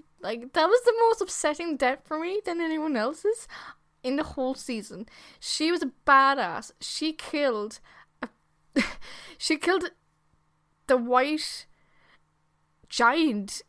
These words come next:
who was one of the wildlings. She freaking killed him. I'm like, "Yes." I mean, she did a heroic thing. Um,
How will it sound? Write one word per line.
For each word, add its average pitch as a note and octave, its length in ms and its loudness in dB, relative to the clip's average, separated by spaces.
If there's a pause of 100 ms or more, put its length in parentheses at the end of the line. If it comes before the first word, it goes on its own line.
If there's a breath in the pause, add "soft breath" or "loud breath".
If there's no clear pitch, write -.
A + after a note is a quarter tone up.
who B3+ 100 -2
was C#4 440 2
one B3 400 -4 (100)
of A#3 500 0 (1300)
the A3+ 80 -6
wildlings. G#3 680 -6 (500 soft breath)
She E4+ 300 -4
freaking F4 420 -4
killed F4 380 2
him. G#3+ 280 -2 (100)
I'm D4+ 160 -2
like, C#4+ 280 0
"Yes." B3 680 -4 (440 soft breath)
I A#3 80 2
mean, B3+ 340 -2
she - 180 -2
did C4+ 160 -2
a B3 80 4
heroic B3+ 480 6
thing. A3+ 360 -2 (100)
Um, A3+ 540 0